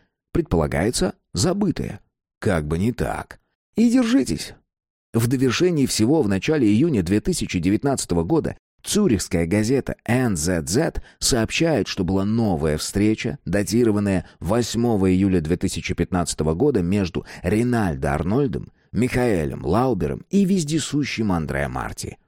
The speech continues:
Вот-вот, восьмое июля две тысячи пятнадцатого года.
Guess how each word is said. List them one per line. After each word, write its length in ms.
Вот-вот, 640
восьмое 640
июля 460
две 220
тысячи 400
пятнадцатого 680
года. 300